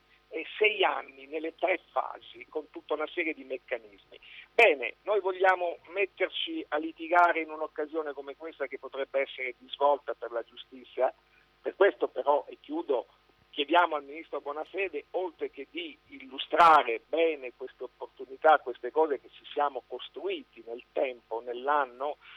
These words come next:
eh, anche nella pan-, durante la fase della pandemia, però di dare un segno che cambia una fase, che bisogna, eh, s-, farla finita con alcuni totem, con alcuni tabù e aprire una fase in cui la giustizia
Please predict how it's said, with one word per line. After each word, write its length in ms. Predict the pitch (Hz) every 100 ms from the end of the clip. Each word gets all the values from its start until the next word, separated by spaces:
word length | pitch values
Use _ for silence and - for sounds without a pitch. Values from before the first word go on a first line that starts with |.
| - -
eh, 440 | 151 127 120 120
anche 400 | - 156 160 - 127
nella 220 | 127 123
pan-, 300 | 131 127 127
durante 420 | 123 123 139 139
la 120 | 127
fase 280 | - 151 -
della 200 | 127 123
pandemia, 540 | - 139 151 190 214 123 - -
però 220 | - 175 240
di 160 | 160
dare 240 | 139 156 147
un 100 | 139 -
segno 280 | 190 175 -
che 120 | 113
cambia 400 | - 139 147 135
una 180 | 120 110
fase, 540 | - 151 151 120 104 98
che 120 | 117
bisogna, 600 | - 127 143 139 127 123 - - _
eh, 280 | 135 131 123
s-, 320 | - - 127 123
farla 320 | 143 131 131
finita 480 | - 127 175 165 123
con 160 | 123 120
alcuni 440 | 117 - 127 120
totem, 640 | - 160 156 - 120 117 113
con 180 | - 123
alcuni 400 | 123 - 131 127
tabù 400 | - 117 170 156
e 80 | 123
aprire 320 | 127 - 175
una 160 | 143 135
fase 360 | - 175 -
in 100 | 131
cui 180 | - 156
la 140 | 135 -
giustizia 840 | - - - - - - 120 120